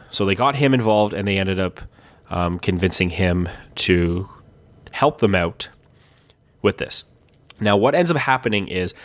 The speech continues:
the movie is essentially told with these three storylines and how each of them learn about this issue, how they purchased issue, how they purchased their credit default swaps, and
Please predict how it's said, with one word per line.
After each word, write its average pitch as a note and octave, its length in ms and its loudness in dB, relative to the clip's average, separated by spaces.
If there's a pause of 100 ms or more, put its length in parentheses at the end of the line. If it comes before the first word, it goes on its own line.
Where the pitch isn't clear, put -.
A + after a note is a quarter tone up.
(160)
the G#2+ 80 2
movie D3 260 4
is F#3+ 140 4
essentially A#2+ 480 0
told G2+ 500 0
with F2+ 260 -6
these A#2+ 320 2
three A2 280 2
storylines A2+ 840 2 (640)
and G#2+ 100 0
how A2+ 460 2 (160)
each B2+ 280 0
of B2 200 0
them A2 320 2 (640)
learn G#2+ 400 4
about C#3+ 200 2
this E3 160 2
issue, G2+ 320 2 (1080)
how A#2 320 -2
they A#2+ 180 2
purchased - 720 0 (160)
issue, G2+ 440 2
how A2 180 0
they G#2 120 4
purchased - 600 0 (420)
their G2 420 2
credit G2 300 0
default C#3+ 380 -2
swaps, E2+ 420 0 (880)
and G2+ 480 0